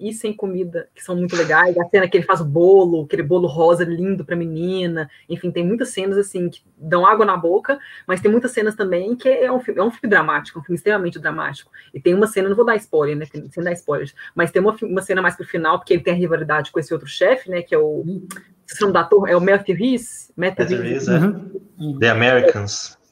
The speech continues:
Speaker 1: The, The Americans, isso. É, que ele tem uma cena de, ele tem uma rivalidade com esse outro chefe, que esse outro chefe quebra outro restaurante dele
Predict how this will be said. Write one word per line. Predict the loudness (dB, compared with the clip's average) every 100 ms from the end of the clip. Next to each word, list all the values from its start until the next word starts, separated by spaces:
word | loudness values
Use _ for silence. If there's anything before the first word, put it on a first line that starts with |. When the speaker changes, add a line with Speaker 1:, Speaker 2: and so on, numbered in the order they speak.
| -2
Speaker 1:
The, | 4 4
The | 4
Americans, | 2 0 -2 -8
isso. | -8 -10 _ _ _ _ 4
É, | 8 8 6
que | 2
ele | 0 -4 _ _
tem | -2
uma | -2
cena | -4 -6
de, | -4 -2
ele | 0
tem | 0
uma | -2
rivalidade | -2 -2 0 -2 -2
com |
esse | -4 -2
outro | -4
chefe, | -6 2 2 2
que | -4
esse | -4
outro | -4 -2
chefe | -2 -4 -2
quebra | 0 2
outro | 0 -2
restaurante | -4 -2 -2 -4
dele | -8 -8